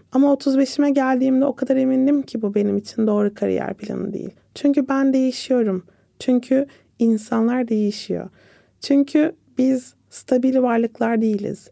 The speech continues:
İnişlerimiz ve çıkışlarımız var. Hayatımızda başımıza gelen şeyler var. Ve onlar üzerinden kararlarımız değişebiliyor.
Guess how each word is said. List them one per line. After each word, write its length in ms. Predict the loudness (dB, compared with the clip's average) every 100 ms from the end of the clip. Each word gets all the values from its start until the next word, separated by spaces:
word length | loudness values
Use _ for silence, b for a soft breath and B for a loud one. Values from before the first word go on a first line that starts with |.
| -2
İnişlerimiz 720 | 0 0 0 0 2 0 0
ve 60 | -2
çıkışlarımız 800 | -6 -16 -10 -2 0 0 0
var. 120 | -6 -6
Hayatımızda 800 | -4 -2 -2 -4 -4 -2 0
başımıza 460 | 0 -2 -2 0 0
gelen 400 | 0 0 0 -2
şeyler 500 | -2 -2 -2 -4 -6
var. 220 | -10 -14 b b b b b b b 0
Ve 120 | 2
onlar 300 | 2 4 4
üzerinden 800 | 4 4 2 2 -2 -4 -4 -6 -6
kararlarımız 720 | -2 0 2 0 0 0 0
değişebiliyor. 760 | -2 -2 -4 -4 -4 -2 -4